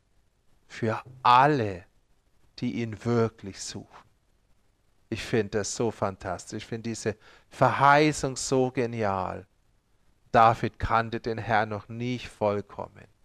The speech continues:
Und ich glaube, wir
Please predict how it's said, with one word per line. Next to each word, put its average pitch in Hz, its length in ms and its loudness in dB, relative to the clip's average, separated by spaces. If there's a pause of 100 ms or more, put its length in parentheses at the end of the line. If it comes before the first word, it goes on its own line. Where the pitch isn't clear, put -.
(1160)
Und 110 140 -6
ich - 240 -10
glaube, 104 580 2
wir 113 480 -2